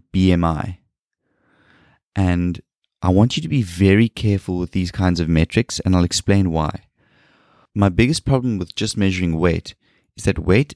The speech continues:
says nothing about the composition of your body. For example, I used to weigh sixty-three kilograms.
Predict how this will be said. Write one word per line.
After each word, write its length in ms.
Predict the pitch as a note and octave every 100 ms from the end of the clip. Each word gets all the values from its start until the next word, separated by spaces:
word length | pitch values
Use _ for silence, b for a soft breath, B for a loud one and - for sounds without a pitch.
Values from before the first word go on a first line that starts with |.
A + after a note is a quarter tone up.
| -
says 340 | - A#2+ G2+ F#2+ - -
nothing 400 | F2+ A#2 - C3
about 240 | A2+ G2
the 80 | -
composition 580 | - F2+ E2 F2 F2+ G2
of 80 | E2
your 100 | D#2+
body. 400 | E2 E2+ - _ _ _ _ _ _ _ _ _ _ _ _ _ _
For 160 | - G#2+
example, 720 | F#2+ G#2 A2 G#2+ F2 F2+ A#2 _ _ _ _ _ _
I 140 | G#2 A#2
used 340 | A2 A#2 -
to 100 | A2+
weigh 300 | F2+ E2+ E2+
sixty-three 800 | F2 - C3 - G#2+ G2 - B2+
kilograms. 800 | A#2 G2+ E2+ - - A#2+ D3 -